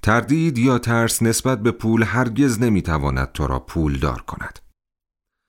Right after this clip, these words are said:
زیرا چون این احساساتی ناشی از نبود شکر همان مقدار پولی است که همکنون داری.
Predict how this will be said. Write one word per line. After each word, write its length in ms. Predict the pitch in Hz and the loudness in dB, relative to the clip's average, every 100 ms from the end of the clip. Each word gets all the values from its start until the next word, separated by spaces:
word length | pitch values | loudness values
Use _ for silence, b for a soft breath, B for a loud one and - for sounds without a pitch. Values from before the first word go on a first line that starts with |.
| _ _ _ b b - | _ _ _ b b 0
زیرا 300 | 143 214 202 | 2 2 2
چون 200 | 180 165 | 2 2
این 140 | 160 | 2
احساساتی 680 | 131 113 139 131 151 139 143 | 2 2 0 2 2 2 2
ناشی 420 | 139 131 - 135 | 2 2 2 2
از 200 | 127 101 | 2 2
نبود 400 | 120 110 123 120 | 2 2 2 2
شکر 380 | 117 120 113 120 | 2 0 2 0
همان 400 | 98 113 113 110 | 0 0 2 4
مقدار 520 | 107 87 85 104 95 | 2 2 2 2 2
پولی 400 | - 113 127 143 | 0 0 2 2
است 220 | 143 - - _ | 0 -6 -14 _
که 120 | - | -4
همکنون 720 | 87 - 98 95 92 - 98 67 | -2 0 0 2 0 0 0 0
داری. 320 | 58 - | -6 -12